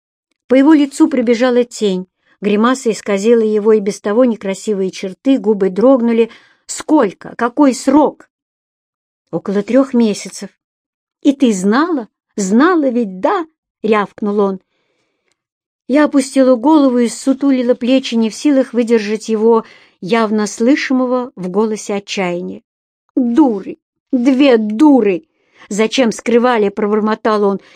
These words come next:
и с силой ударил по столику так, что тот покачнулся. Охранник вздрогнул, но промолчал. «Вызывай врачей! Что смотришь?» — взорвался Давид. «Уже!» — сказал парень. Давид коротко кивнул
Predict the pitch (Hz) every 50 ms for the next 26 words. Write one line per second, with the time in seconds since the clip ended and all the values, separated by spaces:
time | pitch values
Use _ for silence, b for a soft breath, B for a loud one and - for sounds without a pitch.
0 | b b b - 254 233 - - - 294 269 233 214 208 208 180 202 226 226 208
1 | 202 185 - - 196 - - - 202 180 170 160 - 175 160 - - 247 262 -
2 | - - - - 170 - - 214 214 _ - 185 - 185 175 - - 175 170 160
3 | 160 - - - - - _ _ _ _ _ _ _ _ _ _ - 196 190 -
4 | 226 220 196 185 185 180 - 180 165 165 185 226 277 302 277 254 269 269 269 269
5 | - _ 165 175 202 226 - - 214 214 208 208 208 202 - - 185 160 165 165
6 | 175 _ _ _ _ _ _ _ _ _ _ _ _ - 190 220 190 220 254 233
7 | 233 220 202 214 220 220 220 - - 254 226 202 185 - - 240 233 233 240 262
8 | 285 254 220 - 208 208 196 - - - _ _ _ _ _ _ - 170 214 214
9 | 208 220 214 202 196 - 220 202 214 220 214 208 196 165 - _ _ _ _ _
10 | _ _ _ _ _ _ _ _ - 185 190 196 185 208 226 220 208 180 - _
11 | _ _ _ _ _ _ - - - 185 170 175 175 170 165 - 185 160 160 160
12 | 156 165 165 - _ _ _ _ _ _ _ _ _ _ _ 202 220 247 330 311
13 | - - 262 277 262 262 - - 233 226 - 226 196 196 196 190 185 180 180 185